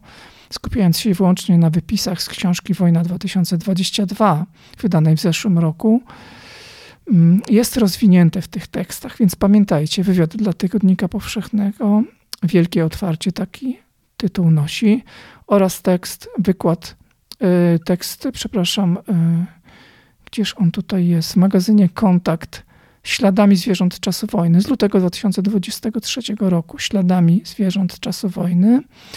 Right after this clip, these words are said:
a także dwa nagrania, do obejrzenia których zachęcam. Pierwsze to jest nagranie spotkania ze mną na Festiwalu Konrada.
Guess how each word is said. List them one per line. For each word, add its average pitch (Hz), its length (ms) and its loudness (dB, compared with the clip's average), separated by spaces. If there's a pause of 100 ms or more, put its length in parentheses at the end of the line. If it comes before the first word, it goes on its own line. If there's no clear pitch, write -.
(360)
a 190 80 2
także 202 500 0
dwa 180 180 4
nagrania, 185 540 0 (640)
do 170 100 0
obejrzenia 180 440 0
których 180 320 -4
zachęcam. 190 580 -2
Pierwsze 220 460 -4
to 226 120 -6
jest 185 160 -2
nagranie 180 460 2 (420)
spotkania 196 600 2
ze 175 160 2
mną 180 260 2
na 214 240 2
Festiwalu - 480 -6
Konrada. 196 680 0